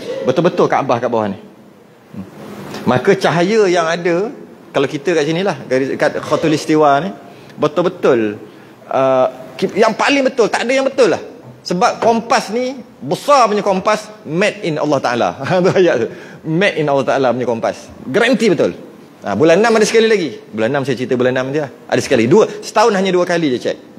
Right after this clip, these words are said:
Setahun hanya, hanya dua, dua hari je, ataupun dua kali je yang boleh check. Bimbang takut kita semayang, rupanya dekat rumah tu, lari kiblat sini, kita semayang sini. Dah tiga puluh tahun. Agak macam mana? Pucat tak?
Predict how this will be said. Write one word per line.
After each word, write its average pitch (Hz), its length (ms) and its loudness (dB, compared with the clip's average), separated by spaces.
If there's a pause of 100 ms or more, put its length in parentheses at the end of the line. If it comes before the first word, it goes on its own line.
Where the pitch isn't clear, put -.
(320)
Setahun 196 480 0
hanya, 175 160 -2 (320)
hanya 196 480 0
dua, 170 720 0
dua 175 320 2
hari 147 320 -2
je, 107 80 0
ataupun 160 240 -2
dua 180 160 2
kali 175 560 -2
je 95 160 -10
yang 127 80 0
boleh 127 160 0
check. 113 240 -4 (480)
Bimbang 143 400 0
takut 131 240 -4
kita 135 160 -6
semayang, 165 400 -2
rupanya 147 320 0
dekat - 160 0
rumah 151 320 2
tu, 262 240 0 (2000)
lari 233 400 4
kiblat 220 400 0
sini, 247 80 -2
kita 240 160 0
semayang 208 320 0
sini. 143 240 -2 (1400)
Dah 120 240 0
tiga 139 240 -2
puluh 135 160 -2
tahun. 87 240 0 (320)
Agak 131 160 -2
macam 131 160 -4
mana? - 0 -
Pucat 156 240 0
tak? - 160 -4